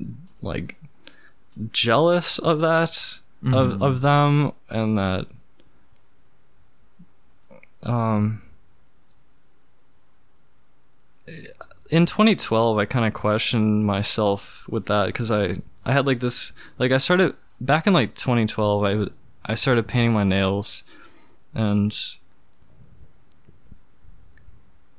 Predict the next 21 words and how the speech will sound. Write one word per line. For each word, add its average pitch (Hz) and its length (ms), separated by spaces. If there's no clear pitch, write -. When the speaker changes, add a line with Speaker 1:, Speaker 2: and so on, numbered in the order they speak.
Speaker 1:
it's 120 280
like, 113 300
I 127 120
asked, 127 300
I 127 60
asked 135 280
myself - 440
if - 120
I 92 100
was - 240
trans 98 460
back 104 280
then, 98 260
but 104 120
I 104 60
kinda, 120 460
I 113 80
don't 101 160
know, 104 160
I 98 120
just - 300